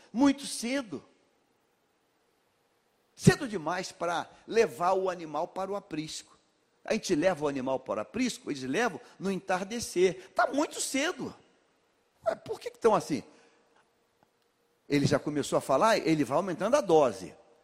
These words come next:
"Por que vocês não dão de beber às ovelhas para que elas voltem a pastar?"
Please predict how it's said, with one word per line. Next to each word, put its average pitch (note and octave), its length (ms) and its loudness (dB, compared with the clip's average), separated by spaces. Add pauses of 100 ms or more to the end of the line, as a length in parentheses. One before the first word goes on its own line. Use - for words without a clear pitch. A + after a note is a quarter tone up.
(500)
"Por F4 320 6
que - 760 4 (340)
vocês D3 1080 0 (260)
não F#3 320 -2
dão A#3+ 360 4
de G3 200 -6
beber C#3+ 800 0 (400)
às D#3 240 -2
ovelhas A#2 960 0 (420)
para G#3+ 260 4
que D#3+ 300 -2
elas F3+ 340 0 (160)
voltem B3 1700 6
a B2 100 0
pastar?" - 800 -12